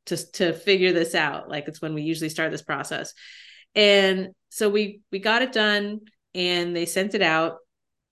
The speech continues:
And then when we checked it back in, it was like, okay, seventy percent of people just went and did the things,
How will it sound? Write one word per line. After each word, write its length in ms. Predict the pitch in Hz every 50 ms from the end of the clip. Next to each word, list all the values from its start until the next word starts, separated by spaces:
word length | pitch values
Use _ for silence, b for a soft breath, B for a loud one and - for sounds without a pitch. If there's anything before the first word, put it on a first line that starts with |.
| _ _ _ _ _ _ _
And 180 | - 160 156 160
then 80 | 160
when 140 | 170 170 170
we 100 | 175 170
checked 300 | 170 - 170 - - -
it 80 | 185 -
back 260 | 170 170 175 175 247
in, 240 | 254 262 214 185 170
it 80 | 147
was 160 | 165 165 160
like, 340 | - 165 160 160 160 165 - -
okay, 340 | 202 196 190 - 226 202 180
seventy 520 | 170 - - - 180 180 180 190 196 202 202
percent 540 | 202 202 196 - - 185 180 170 165 160 - _
of 160 | - 175 175 -
people 500 | - 208 208 208 175 160 156 151 151 156
just 380 | 151 - 160 160 160 - -
went 320 | 143 143 151 175 180 - 170
and 120 | 170 160
did 200 | 156 170 175 170
the 100 | 170 165
things, 640 | 165 190 175 - - - - - - - - -